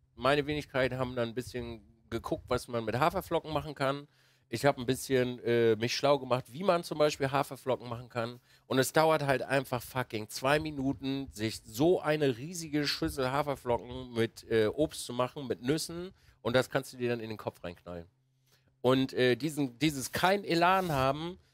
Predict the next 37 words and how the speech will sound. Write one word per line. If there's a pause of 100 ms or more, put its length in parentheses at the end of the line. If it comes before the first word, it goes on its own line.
(140)
kann
ich
euch
sagen, (880)
das
habt
ihr
einfach
nicht,
weil
ihr
nur
Scheiße
in
euren
Körper
reinwerft. (1000)
Weil
ihr
den
ganzen, (300)
die
Menschen
sind
so
abhängig
von
Kaffee
zum
Beispiel,
dass
sie
ohne
Kaffee
nicht
mehr
funktionieren.